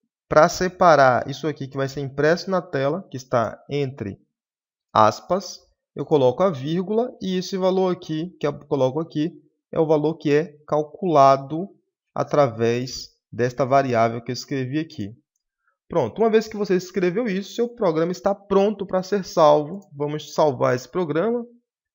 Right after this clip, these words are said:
Então, File Save ou Ctrl S. E vamos chamar este programinha em Python, vamos chamar de equação do segundo grau.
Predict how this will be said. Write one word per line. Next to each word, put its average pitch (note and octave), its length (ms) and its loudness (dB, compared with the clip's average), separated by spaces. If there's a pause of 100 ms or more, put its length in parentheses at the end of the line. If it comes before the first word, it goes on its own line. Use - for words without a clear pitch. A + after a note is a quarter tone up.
Então, C3+ 220 -4
File B2 640 2
Save E3 1120 -4 (180)
ou C3 180 -2
Ctrl C3+ 440 -2
S. C3 440 -2 (680)
E G#3+ 60 -4
vamos F3+ 260 -4
chamar D#3+ 380 2
este D3+ 240 -8
programinha D#3 840 -2 (1040)
em B2 180 -6
Python, E3+ 460 2
vamos E3 180 -6
chamar D3+ 400 0
de C#3 580 -6
equação F#3 1300 -4
do E3+ 160 -6
segundo E3+ 800 -6
grau. A2+ 480 -2